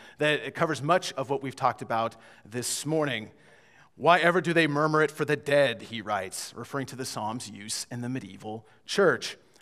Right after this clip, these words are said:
"From the moment that this Psalm one thirty was seized for the use of dead shades, it was generally believed among the people that it had no use for the living, and thus an incomparable treasure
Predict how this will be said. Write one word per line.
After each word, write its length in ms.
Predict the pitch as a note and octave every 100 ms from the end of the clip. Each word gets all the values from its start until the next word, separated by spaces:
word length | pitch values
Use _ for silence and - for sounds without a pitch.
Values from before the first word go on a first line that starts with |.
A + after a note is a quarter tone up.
| - _
"From 180 | - E3+
the 80 |
moment 380 | E3 G3 A3+ G#3
that 140 | F3 -
this 260 | F#3 -
Psalm 580 | F3 E3+ E3 E3 C#3+ C#3+ -
one 200 | C3+ C#3
thirty 360 | C#3 C#3 D3+
was 160 | B2+ B2+
seized 460 | - F#3 F#3 D#3+
for 100 | -
the 100 | C#3+
use 300 | B2 D#3+ D#3
of 160 | C3 G#2
dead 320 | C3 C3+ C3
shades, 680 | G#2+ - C3+ B2 G2+ - - - -
it 80 | -
was 160 | D#3 B2+
generally 480 | - E3+ G3+ F#3+
believed 420 | E3 E3 F3 G3+ E3
among 240 | D#3 D#3+
the 60 | D3
people 400 | F3 F3 A2+ - -
that 100 | D3+
it 120 | D#3+
had 280 | - C3+ D#3+
no 200 | D3+ E3+
use 400 | D3 A#2+ A#2+ -
for 140 | - B2
the 100 | C3+
living, 540 | C3+ E3 B2 F#2+ F#2 - _ _ _ _ _ _ _ _ -
and 120 | A#2
thus 220 | C3+ C3
an 80 | A#2+
incomparable 640 | A2 - D3 C#3+ C3 A#2
treasure 600 | - - B2 A#2+ G2+ F#2